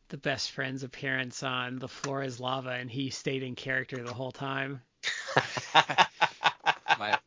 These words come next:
Speaker 3: my wife and I actually tried to watch that last night, and then it was, like, late at night, so she got tired. We
Speaker 1: He
Speaker 3: weren't able to finish it, but
Speaker 1: he did not make it through the end. He, he died right at the end, but, um,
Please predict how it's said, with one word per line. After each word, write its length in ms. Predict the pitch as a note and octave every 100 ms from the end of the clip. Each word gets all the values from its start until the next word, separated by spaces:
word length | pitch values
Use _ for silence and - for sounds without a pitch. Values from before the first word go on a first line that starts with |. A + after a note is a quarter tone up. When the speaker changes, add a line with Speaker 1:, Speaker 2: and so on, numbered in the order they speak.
| - -
Speaker 3:
my 140 | G#2+ G#2+
wife 220 | G#2 G#2
and 80 | A2
I 40 |
actually 220 | G2 - F2+
tried 260 | E2 D#2
to 60 | D#2
watch 240 | D2 C#2
that 180 | D2+ C2
last 220 | B1+ -
night, 280 | C2+ C2+ C#2 _ _ _ D2
and 100 | C#2+
then 360 | C2+ B1+ A#1+
it 80 | A1+
was, 140 | -
like, 140 | D2 -
late 140 | C2+
at 100 | A1+
night, 220 | A1+ A#1
so 140 | - B1 G#1+ A1+ G#1+ _ _ _ _ _ _ _
she 120 | - -
got 120 | A#1+
tired. 420 | - B1 B1 B1+ - _ _
We 80 | D2
Speaker 1:
He 100 | F2+ C#3
Speaker 3:
weren't 60 | -
able 140 | A#1+ A1+
to 160 | -
finish 220 | C2 C2 A1+
it, 120 | G#1+ _
but 180 | B1 A#1+
Speaker 1:
he 180 | - G#3
did 180 | G3+ F#3
not 220 | F3 E3
make 200 | E3+ E3+
it 120 | F3
through 200 | - F3
the 180 | D3+ C#3
end. 300 | C#3 C#3 C#3+
He, 260 | C#3 D3 C3+
he 120 | D3
died 380 | C3 B2+ C3 C#3
right 200 | C3+ C3+
at 100 | C3+
the 140 | C3+
end, 320 | C3 B2+ C3 B2+
but, 220 | D3 C3 -
um, 400 | C3+ B2 A#2